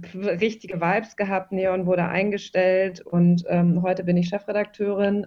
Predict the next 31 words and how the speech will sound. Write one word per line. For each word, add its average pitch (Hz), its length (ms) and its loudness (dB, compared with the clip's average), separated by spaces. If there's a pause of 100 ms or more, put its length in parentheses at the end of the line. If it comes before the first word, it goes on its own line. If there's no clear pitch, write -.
aber 165 600 4
das 175 180 2
war 202 160 4
zu 233 80 -6
dem 208 180 2
Zeitpunkt 214 420 0
nicht 175 180 -4
absehbar. 151 720 -2 (260)
Aber 180 140 4
ich 175 120 0
glaube, 180 460 6
es 175 160 -4
lohnt 208 280 2
sich, 190 480 -4
ähm, 175 600 4 (180)
gewisse 185 540 4
Risiken 196 480 0
manchmal 170 380 2
einzugehen 170 720 0
und 170 200 -2
so 170 60 -2
ein 170 140 0
Zweijahresvertrag 170 1160 0
und, 160 300 -2 (480)
äh, 165 140 2
eine 170 320 6
Teilzeitstelle 175 800 2
sind 175 260 0
ein 170 180 4
überschaubares 156 920 0
Risiko. 160 600 -6